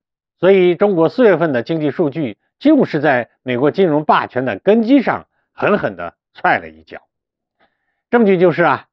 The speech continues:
最近这几天，美国商务部长雷蒙多直接在接受路透社采访的时候大放厥词，说美国已经准备好了采取极端措施，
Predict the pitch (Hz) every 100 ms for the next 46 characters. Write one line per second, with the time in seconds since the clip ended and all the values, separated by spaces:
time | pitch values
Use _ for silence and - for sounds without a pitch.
0 | _ 240 214 208 185 147 139 156 156 -
1 | - 170 190 175 214 196 180 185 160 143
2 | 113 170 196 139 123 _ - 220 226 233
3 | 202 151 208 208 202 240 220 202 208 170
4 | - 180 262 170 95 113 120 113 107 _
5 | _ - 196 107 - 131 101 101 117 98
6 | 95 - _ - 214 233 165 143 190 208
7 | - 139 147 214 185 151 131 185 240 131
8 | 117 117 - 147 - 98 - 117 165 226
9 | 226 135 - 110 104